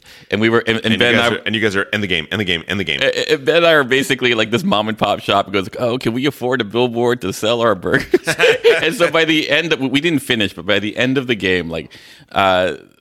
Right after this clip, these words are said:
Speaker 1: this person had this beautiful corporate structure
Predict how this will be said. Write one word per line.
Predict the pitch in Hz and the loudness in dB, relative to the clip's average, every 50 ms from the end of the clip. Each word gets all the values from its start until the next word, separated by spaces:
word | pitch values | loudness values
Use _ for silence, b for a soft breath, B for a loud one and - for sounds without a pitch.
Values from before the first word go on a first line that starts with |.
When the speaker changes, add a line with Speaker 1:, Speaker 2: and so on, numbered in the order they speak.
| _ - _ - | _ -20 _ -6
Speaker 1:
this | 92 107 - | -6 -4 0
person | - 135 131 - 120 113 | 0 0 0 0 -2 -2
had | 110 104 95 | 0 -2 0
this | 101 98 90 | -2 -4 -6
beautiful | 92 92 - _ _ - 139 147 147 151 - - 123 - | -8 -16 -18 _ _ -14 -8 -4 -4 -4 -2 -2 -4 0
corporate | - 123 113 - 101 - | 2 0 0 0 -2 -6
structure | - - 101 98 - - 85 80 73 | -4 -2 -4 -4 -4 -4 -6 -6 -6